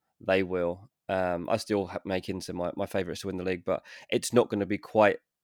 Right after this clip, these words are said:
maybe as straightforward now as it, as it looked like it might have been. And so that's just, like, another factor that they have to balance out, isn't it?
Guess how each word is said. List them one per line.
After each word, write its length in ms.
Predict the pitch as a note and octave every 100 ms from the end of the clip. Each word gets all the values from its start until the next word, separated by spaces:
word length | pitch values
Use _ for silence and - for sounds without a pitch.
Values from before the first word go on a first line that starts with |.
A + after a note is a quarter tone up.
| _ -
maybe 240 | G#2+ G2+
as 80 | G2+
straightforward 580 | - G#2+ D#2+ B2+ A2 F#2+
now 240 | F#2+ F#2
as 120 | F#2+
it, 80 | F#2+
as 140 | G2+ G2+
it 80 | F2+
looked 180 | G2
like 160 | F2+ G2
it 140 | -
might 180 | A2 G2+
have 140 | F2+ -
been. 160 | E2+
And 240 | E2 F2+ - - - -
so 140 | -
that's 300 | C3 D3+ C3
just, 280 | - C#3 -
like, 280 | C3 B2+ A#2+
another 260 | A#2+ A2 G#2+
factor 420 | - A#2 - G#2+
that 140 | G2
they 120 | - G#2
have 160 | G#2
to 100 | -
balance 460 | - G#2 G2 D#2 A2+
out, 240 | G2 F2+
isn't 180 | G2 G2
it? 140 | F#2